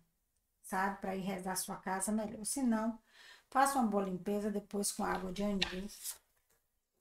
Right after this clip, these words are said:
tá? Com água de anil, que é pra as coisas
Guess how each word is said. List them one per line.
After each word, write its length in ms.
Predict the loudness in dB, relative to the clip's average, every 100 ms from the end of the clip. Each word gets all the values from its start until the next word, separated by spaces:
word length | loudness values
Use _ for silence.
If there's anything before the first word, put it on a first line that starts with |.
| _ -20 _ _ _ _ _ _ _ _ _ _ _
tá? 320 | -6 -6 -6 -12 _ _ _ _ -10
Com 160 | -4
água 280 | -2 0 -2
de 120 | 2
anil, 460 | 2 2 0 -2 -4 -12 _ _ _ _ -2
que 80 | 0
é 120 | 0
pra 440 | -2 0 0 -2 0
as 260 | 2 2
coisas 840 | 0 0 0 0 0 2 0 0